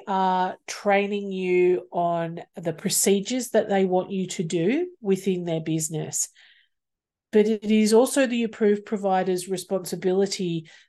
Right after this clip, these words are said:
to ensure that your, their policies, that's their job. It's all around the policies.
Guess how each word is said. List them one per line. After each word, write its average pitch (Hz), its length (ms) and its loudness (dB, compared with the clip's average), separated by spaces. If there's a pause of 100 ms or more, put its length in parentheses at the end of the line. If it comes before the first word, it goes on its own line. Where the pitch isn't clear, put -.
(160)
to - 200 2
ensure 247 920 4
that 233 220 2 (140)
your, 220 360 4
their 226 240 6
policies, 220 1080 -2 (200)
that's 233 360 0
their 208 220 4
job. 165 420 -2 (400)
It's 190 200 -4
all 214 200 6
around 208 380 0
the 185 80 -8
policies. 170 800 -6